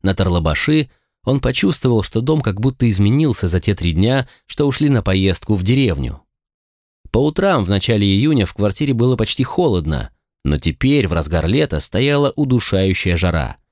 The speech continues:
и старый линолеум на полах, разогретый солнцем, распространял запах дешевого пластика,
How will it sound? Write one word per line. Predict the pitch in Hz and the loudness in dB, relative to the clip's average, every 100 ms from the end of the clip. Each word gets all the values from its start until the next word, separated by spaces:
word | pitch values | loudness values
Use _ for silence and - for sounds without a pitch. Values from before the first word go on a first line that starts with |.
| _ _ - | _ _ -6
и | 113 | -2
старый | - 160 160 | 0 0 2
линолеум | 123 131 160 151 127 107 | 2 2 2 2 2 2
на | 95 | 0
полах, | 98 127 147 - | 0 0 -2 -2
разогретый | 101 92 101 104 82 | -2 0 0 0 -2
солнцем, | - 147 135 135 104 - _ - | 0 0 0 0 0 -4 _ -6
распространял | 82 90 - 95 - 95 127 139 | -2 -2 -2 -2 0 0 2 0
запах | 101 127 127 101 | 0 0 0 0
дешевого | 95 - 120 120 117 | 0 0 0 2 0
пластика, | - 156 98 - - 55 | 0 0 0 -6 -10 -10